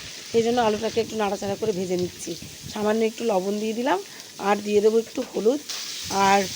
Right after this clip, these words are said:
কয়েকটা কাঁচা লঙ্কা চেরা, কারণ, উম, পোস্তটা আমি তো আগেই বেটে রেখেছি, আর পোস্ত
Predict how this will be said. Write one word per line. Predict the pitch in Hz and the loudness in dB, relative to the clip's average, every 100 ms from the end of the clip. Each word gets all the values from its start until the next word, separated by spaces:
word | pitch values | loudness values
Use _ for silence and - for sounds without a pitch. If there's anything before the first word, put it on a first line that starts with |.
| - - | -8 0
কয়েকটা | 208 214 - 269 | 4 4 2 -2
কাঁচা | 220 202 196 | 0 0 0
লঙ্কা | 190 - - | 0 -2 -2
চেরা, | 190 170 160 - - - - - - | -2 0 -4 -8 -8 -8 -8 -8 -4
কারণ, | 226 233 262 262 - - - | 2 4 4 0 -6 -8 -4
উম, | 214 208 202 196 196 233 | -2 -2 -2 -4 -4 4
পোস্তটা | 240 240 262 269 | 4 6 2 4
আমি | 269 269 | 4 4
তো | 240 | 2
আগেই | 233 262 247 | 4 2 2
বেটে | 247 247 247 | 2 4 2
রেখেছি, | 240 226 240 330 - - - | 2 -2 -4 -4 -8 -6 0
আর | 202 208 | 0 2
পোস্ত | 220 220 | 0 0